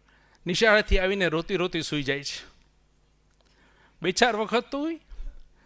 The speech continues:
છેલ્લા અઠવાડિયામાં એવું બોલી કે, "આની કરતાં તો મરી જવું સારું." જુઓ,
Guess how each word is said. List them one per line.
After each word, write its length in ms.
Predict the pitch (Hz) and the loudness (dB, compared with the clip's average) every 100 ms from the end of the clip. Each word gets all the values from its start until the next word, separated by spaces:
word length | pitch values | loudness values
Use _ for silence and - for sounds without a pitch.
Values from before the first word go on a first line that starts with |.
| - _ _ _ _ _ _ _ - _ _ _ - | -20 _ _ _ _ _ _ _ -20 _ _ _ -8
છેલ્લા 240 | 208 240 | -4 -2
અઠવાડિયામાં 600 | 226 - 233 247 233 262 | -2 0 0 0 -4 -2
એવું 220 | 269 233 208 | -2 -2 2
બોલી 400 | 262 262 196 - - - - - _ _ _ | 4 4 0 -6 -16 -18 -20 -20 _ _ _
કે, 60 | 254 | -2
"આની 160 | 240 | 0
કરતાં 260 | 254 262 262 | 0 -2 -2
તો 60 | 240 | 0
મરી 200 | 220 220 | 0 2
જવું 220 | 208 170 | 2 2
સારું." 360 | - 139 175 - - - _ _ _ _ _ _ - _ _ - _ _ _ _ _ _ _ _ _ _ - - | 0 -4 -6 -10 -10 -20 _ _ _ _ _ _ -20 _ _ -20 _ _ _ _ _ _ _ _ _ _ -20 -8
જુઓ, 280 | 202 254 | -2 -2